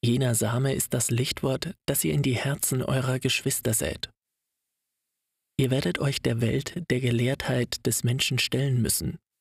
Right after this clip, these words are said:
denn jene, die sich geschult haben, werden euch einen Kampf bieten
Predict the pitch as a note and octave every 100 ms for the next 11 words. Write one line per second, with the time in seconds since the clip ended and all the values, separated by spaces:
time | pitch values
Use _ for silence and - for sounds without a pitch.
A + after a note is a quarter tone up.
0 | _ _ _ _ - A#2 A2+ A2+ D3 B2+
1 | B2+ C3 - A#2 A#2 - A#2+ - D#3 F3
2 | - B2+ B2 A#2+ - _ - C3 D3 D#3+
3 | D3 - C#3 C3+ C3+ - C#3+ D#3 - -
4 | C#3+ - C3+ B2